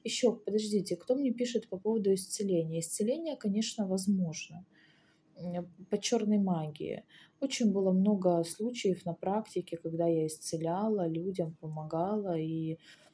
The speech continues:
м, это всё срабатывало очень быстро. У кого-то быстро, у кого-то там не быстро. Но суть в том, что да, исцеление я провожу. Но вы должны понимать, да, что каждая работа, которая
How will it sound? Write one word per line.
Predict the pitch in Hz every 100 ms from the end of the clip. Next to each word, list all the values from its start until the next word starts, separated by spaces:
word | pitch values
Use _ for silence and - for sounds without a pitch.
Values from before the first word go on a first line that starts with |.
| _ 185
м, | 160 160 156 156
это | 160 160
всё | - 165
срабатывало | - 160 151 170 202 190 170 151 151
очень | - - 151
быстро. | 160 190 - - 170 156
У | 151
кого-то | - 160 175 220 165
быстро, | 160 185 - 170
у | 156
кого-то | - 160 185 -
там | 165 156
не | 170
быстро. | 160 165 180 - - 160
Но | 160
суть | - 190 -
в |
том, | - 247
что | - -
да, | 190 175 143 - - - -
исцеление | 175 - - 180 202 262 226 170
я | 175
провожу. | 180 208 196 202 196 - - - _ _ _ _ _ _ _ 180
Но | 165 156 151 165
вы | 220
должны | 262 214 185 220
понимать, | 208 160 143 147 160 147
да, | 165 190
что | - 156
каждая | 180 208 185 170
работа, | 156 151 190 233 175
которая | 156 - 165 165 156 147 143 143 143